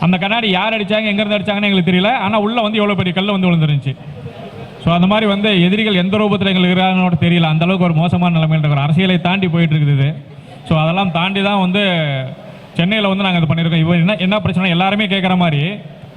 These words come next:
கரூர்ல வந்து ஒருத்தர் மிகப்பெரிய லெவல்ல இருநூறு பேர் உட்கார்ற மாதிரி ஒரு ஹாலை கட்டி வச்சுட்டு, "எப்போ வருவீங்க, எங்களுக்கு நிகழ்ச்சி தொடங்கி கொடுப்பீங்கன்னு?" கேட்குறாரு.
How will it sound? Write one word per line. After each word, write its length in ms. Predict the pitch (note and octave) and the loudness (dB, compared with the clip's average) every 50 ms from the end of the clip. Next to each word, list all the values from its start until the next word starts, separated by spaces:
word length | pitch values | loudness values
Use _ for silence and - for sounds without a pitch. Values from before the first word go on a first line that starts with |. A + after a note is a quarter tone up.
| - - - | -16 -8 -4
கரூர்ல 520 | D#3+ F3 F#3 G#3+ A#3 A#3+ A3+ G#3+ G#3+ A3 G#3 | -2 0 2 2 2 2 2 2 0 0 0
வந்து 300 | G3+ G3+ G#3 A3+ G#3+ G3 | 0 0 0 0 0 0
ஒருத்தர் 120 | G3 F#3 | 0 0
மிகப்பெரிய 440 | F#3 F#3+ G#3+ G#3 E3 - G#3 A3 G#3+ | 0 2 2 2 0 0 -2 -2 -2
லெவல்ல 200 | G3+ G3 G3+ G#3+ | -2 0 0 0
இருநூறு 440 | G3+ F3+ F3+ G3 G#3 A3+ A3 G#3 G3+ | 0 0 0 0 0 0 2 2 0
பேர் 160 | A3 A3+ G#3+ | 0 -2 -2
உட்கார்ற 300 | G3+ F#3 G#3 G3 F#3+ F#3+ | -2 -2 -2 -2 0 0
மாதிரி 160 | G3 G#3+ G#3+ | -2 0 0
ஒரு 120 | G#3+ G3 | 0 0
ஹாலை 280 | F3 E3+ G3 G#3 G#3+ G#3+ | 2 2 2 0 0 -2
கட்டி 180 | G3 F#3+ F3 G3 | -2 -2 -2 -2
வச்சுட்டு, 320 | F#3+ D3+ D#3+ G3 F#3 F3+ | -2 -2 -2 -2 0 0
"எப்போ 300 | F3 E3 - A3+ G3+ G3 | 0 0 0 0 0 2
வருவீங்க, 160 | F#3+ G3 G3 | 2 2 2
எங்களுக்கு 280 | F#3+ G3+ G3 F#3 F3+ F3 | 0 0 0 0 0 0
நிகழ்ச்சி 260 | F3 F#3 G3+ F#3 F3+ | 0 0 0 0 0
தொடங்கி 280 | E3+ F3+ F3+ F#3 F3 F3 | 0 0 0 2 2 2
கொடுப்பீங்கன்னு?" 360 | F3 D#3 F#3 F#3+ F3+ E3+ E3 | 2 2 0 0 0 0 0
கேட்குறாரு. 320 | D#3+ D#3 D3+ C#3+ C3+ C3+ | 0 2 0 0 0 -2